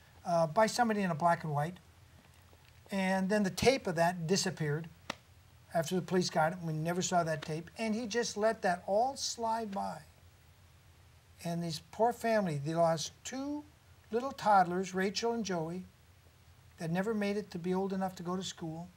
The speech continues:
They died from smoke inhalation, from what the Meropolis family testified to, set by this,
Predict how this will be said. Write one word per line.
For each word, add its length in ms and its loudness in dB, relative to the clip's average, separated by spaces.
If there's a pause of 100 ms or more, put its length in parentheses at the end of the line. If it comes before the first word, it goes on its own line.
(760)
They 300 0
died 300 2
from 100 -4
smoke 360 -2
inhalation, 640 -2
from 360 -8 (460)
what 320 -4
the 280 -2 (140)
Meropolis 500 -4
family 400 -6
testified 600 -10
to, 180 -10 (1300)
set 380 2 (380)
by 160 6
this, 500 -2